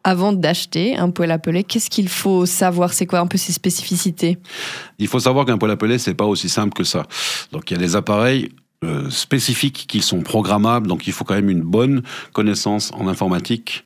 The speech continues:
Speaker 2: Pour ceux qui ne connaissent pas l'informatique, pour les personnes un peu plus âgées qui nous écoutent, il y a des appareils aussi on-off, où
Speaker 1: Hmm.
Speaker 2: il y a un bouton on-off et on peut mettre un petit programme de base. Ça demande de l'entretien.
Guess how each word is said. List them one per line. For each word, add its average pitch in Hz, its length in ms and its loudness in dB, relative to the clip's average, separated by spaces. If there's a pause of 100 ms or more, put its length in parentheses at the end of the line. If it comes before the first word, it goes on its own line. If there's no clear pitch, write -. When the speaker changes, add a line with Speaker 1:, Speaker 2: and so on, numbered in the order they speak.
Speaker 2:
Pour 107 160 0
ceux 151 140 2
qui 127 180 -2
ne 104 60 -2
connaissent 107 260 2
pas 131 120 0
l'informatique, 104 480 0
pour 90 100 0
les 82 60 -2
personnes 92 260 0
un 85 40 -2
peu 82 100 -2
plus 90 140 -2
âgées 95 360 2
qui - 80 -4
nous 80 160 0
écoutent, 147 360 0 (520)
il 73 160 -4
y 98 60 2
a 113 100 2
des 101 140 2
appareils 98 320 0
aussi 101 340 0
on-off, 107 720 0
où 175 80 -4
Speaker 1:
Hmm. 165 180 -2
Speaker 2:
il 87 80 -4
y - 20 -4
a 82 120 -2
un 87 60 0
bouton 110 360 0
on-off 95 480 0
et 90 60 -4
on 80 80 -4
peut 87 100 -4
mettre 95 240 -2
un 85 60 -2
petit 80 160 -8
programme 95 340 -2
de 87 80 0
base. - 300 -6 (680)
Ça - 160 -2
demande 107 320 4
de 85 80 -2
l'entretien. 139 600 2